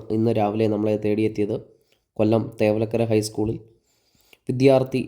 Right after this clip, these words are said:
ഷോക്കേറ്റ് മരിച്ചു എന്നുള്ള ഏറെ ദുഃഖകരമായിട്ടുള്ളൊരു വാർത്തയായിരുന്നു അത്. നമ്മളെല്ലാവരെയും വളരെയധികം സങ്കടത്തിലാഴ്ത്തിയ ആ ഒരു വാർത്ത. അതിനുശേഷം കൊല്ലം ജില്ലയിൽ വിദ്യാഭ്യാസ ബന്ദിന് ആഹ്വാനം ചെയ്യുകയുണ്ടായി. വിദ്യാഭ്യാസ ബന്ദിന് ആഹ്വാനം ചെയ്തത്,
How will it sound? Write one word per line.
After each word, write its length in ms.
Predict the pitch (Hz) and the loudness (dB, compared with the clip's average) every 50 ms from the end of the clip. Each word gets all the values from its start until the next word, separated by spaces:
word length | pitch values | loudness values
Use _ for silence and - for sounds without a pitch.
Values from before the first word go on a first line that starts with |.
| - - | -8 -14
ഷോക്കേറ്റ് 580 | - - - 123 123 123 - 139 131 131 131 123 | -6 -2 0 0 0 0 0 -2 0 0 0 0
മരിച്ചു 260 | 120 113 113 - 120 | 0 -2 0 0 0
എന്നുള്ള 280 | 117 117 110 110 117 110 104 | 0 2 2 0 0 -2 -2
ഏറെ 200 | 107 110 127 127 120 | -2 -2 0 -2 -2
ദുഃഖകരമായിട്ടുള്ളൊരു 760 | 104 113 - - 120 117 113 117 113 110 113 110 107 110 107 | -4 -4 -2 0 0 2 2 2 0 0 -2 -2 -4 -2 -2
വാർത്തയായിരുന്നു 540 | 104 104 107 107 - 110 110 107 110 110 104 | -2 -2 -2 -2 0 0 0 0 0 -2 -2
അത്. 120 | 95 - - - - _ _ _ _ _ _ _ _ _ _ _ _ - 113 | -2 -4 -8 -10 -14 _ _ _ _ _ _ _ _ _ _ _ _ -2 0
നമ്മളെല്ലാവരെയും 680 | 113 113 117 113 113 117 117 117 113 120 117 117 113 117 - - - | 2 2 2 2 2 2 2 2 0 0 0 0 -2 -4 -10 -12 -8
വളരെയധികം 520 | - 107 107 110 117 123 123 123 123 117 113 | -4 -2 0 0 0 0 0 0 0 -2 -2
സങ്കടത്തിലാഴ്ത്തിയ 800 | - 113 113 113 120 117 117 - 117 110 107 104 - 117 113 | -2 -2 -2 0 -2 -2 -2 -2 0 0 0 -2 -2 -2 -2
ആ 80 | 110 110 | -2 0
ഒരു 120 | 113 117 113 | -2 -2 -2
വാർത്ത. 280 | 110 107 107 107 - 127 - - _ _ _ _ _ _ _ _ _ _ _ _ _ _ _ _ _ _ - | -2 -2 -4 -4 -8 -8 -10 -10 _ _ _ _ _ _ _ _ _ _ _ _ _ _ _ _ _ _ 4
അതിനുശേഷം 500 | 135 147 156 151 - 156 147 - 151 147 147 - - - _ _ _ _ _ | 4 4 4 4 2 0 0 0 -2 -4 -4 -6 -10 -20 _ _ _ _ _
കൊല്ലം 220 | - 127 131 143 147 | 2 4 4 4 4
ജില്ലയിൽ 340 | 135 127 127 127 127 131 - - - | 2 2 4 4 4 2 0 -2 -4
വിദ്യാഭ്യാസ 640 | - 120 113 127 131 131 131 131 131 131 127 - 120 | -6 -4 0 2 2 2 2 4 2 2 2 0 -2
ബന്ദിന് 240 | 113 110 117 120 - - | 0 0 0 0 -2 -2
ആഹ്വാനം 380 | 110 113 110 113 117 117 120 110 | -2 -2 0 0 0 0 2 2
ചെയ്യുകയുണ്ടായി. 500 | 113 113 110 110 110 107 107 101 110 - - - - | 2 2 2 2 2 2 0 0 -2 -4 -8 -10 -10
വിദ്യാഭ്യാസ 460 | 110 113 117 117 110 113 120 113 113 - | -8 -4 -2 -2 0 0 -2 -2 -2 -4
ബന്ദിന് 220 | 113 113 110 110 113 | -2 -2 0 0 -2
ആഹ്വാനം 260 | 110 120 117 113 113 | -2 0 0 0 0
ചെയ്തത്, 220 | 117 110 117 135 | 0 0 0 0